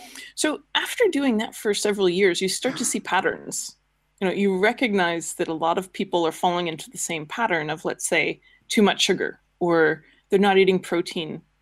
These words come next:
consistently, um, or they're not eating much fruits and vegetables, or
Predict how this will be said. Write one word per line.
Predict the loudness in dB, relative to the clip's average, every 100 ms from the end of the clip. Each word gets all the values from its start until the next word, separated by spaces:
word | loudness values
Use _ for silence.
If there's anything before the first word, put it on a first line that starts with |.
| _ _
consistently, | _ -8 -6 -8 -8 -8 -8 -10 -12 -12 -6
um, | -6 -6 -10 -14 _ -20 _
or | 0
they're | 2
not | 2 2
eating | 0 -2 -4
much | -2 -2 -2 -4
fruits | -4 0
and | 2
vegetables, | 2 0 -2 -2 -2 -6 -10 -12 _
or | 4 4 0